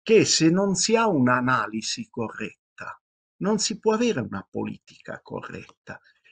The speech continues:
E l'analisi che ci è stata rifilata, "C'è bisogno di più flessibilità, c'è troppo costo del lavoro", tu-, tutta questa massa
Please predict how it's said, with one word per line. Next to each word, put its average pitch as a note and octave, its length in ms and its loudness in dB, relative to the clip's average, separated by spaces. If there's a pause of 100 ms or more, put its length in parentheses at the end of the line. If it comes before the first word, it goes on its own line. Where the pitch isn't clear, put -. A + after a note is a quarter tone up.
(100)
E G#3+ 280 10
l'analisi D3+ 1080 2 (400)
che D#3 300 0
ci - 180 -4
è A#2+ 40 -4
stata D#3 680 2
rifilata, A#2+ 1120 4 (400)
"C'è B2+ 200 -4
bisogno D3 520 2
di D3 160 -4
più D#3 240 2
flessibilità, D3 1080 2
c'è C#3+ 240 -4
troppo D3+ 460 -4
costo D3 400 -2
del D3 220 0
lavoro", D3 800 2
tu-, - 180 -10 (120)
tutta - 600 -2
questa D3 420 -2
massa C#3 800 -2